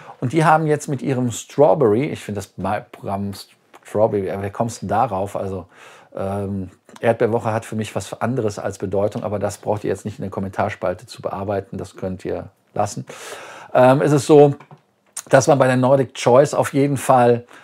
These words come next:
ähm, vorher der Name war besser in meinen Augen Nordic Choice als die Strawberry, das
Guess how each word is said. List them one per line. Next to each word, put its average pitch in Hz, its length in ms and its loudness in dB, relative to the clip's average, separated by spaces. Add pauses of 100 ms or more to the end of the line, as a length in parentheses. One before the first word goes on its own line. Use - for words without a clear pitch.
(320)
ähm, 110 880 4 (380)
vorher 127 400 2
der 113 100 2
Name 113 260 2
war 101 80 -2
besser 101 460 -6 (240)
in 107 80 -12
meinen 90 280 -8
Augen 87 280 -8
Nordic 85 360 -10
Choice 87 300 -8
als - 200 -14
die 85 120 -10
Strawberry, 90 600 -8
das 92 260 -12